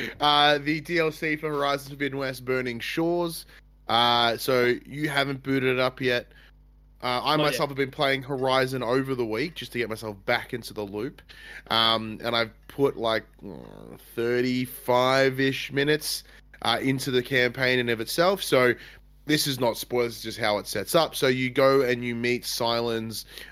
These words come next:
Speaker 1: over at, uh, the, the mansion of Tilda, who the character played by Carrie-Anne Moss. Um, and he's like, "Hey, there's a fucking thing over at a place that's called the Burning Shores.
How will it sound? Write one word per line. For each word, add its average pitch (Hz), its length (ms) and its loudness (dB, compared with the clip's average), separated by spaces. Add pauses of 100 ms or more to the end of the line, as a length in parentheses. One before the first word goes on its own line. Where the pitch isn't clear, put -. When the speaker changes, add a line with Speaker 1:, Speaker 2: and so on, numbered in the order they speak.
Speaker 1:
over 117 280 0
at, 104 640 0 (100)
uh, 98 500 0
the, 101 640 -8
the 104 140 -2
mansion 113 480 0
of 98 100 -6
Tilda, 185 480 4 (200)
who 107 260 -2
the 101 140 -6
character 107 400 0
played 107 260 -4
by 101 200 -2
Carrie-Anne 104 460 -4
Moss. 160 360 -2 (460)
Um, 110 360 2
and 110 160 0
he's 117 220 -2
like, 107 220 0
"Hey, 165 420 4 (240)
there's 127 360 -2
a 127 120 -2
fucking 151 400 -2
thing 151 480 2
over 127 440 4
at 123 80 0
a 123 60 0
place 165 380 2
that's 120 180 -4
called 123 260 -2
the 123 80 -2
Burning 120 360 0
Shores. 120 460 -2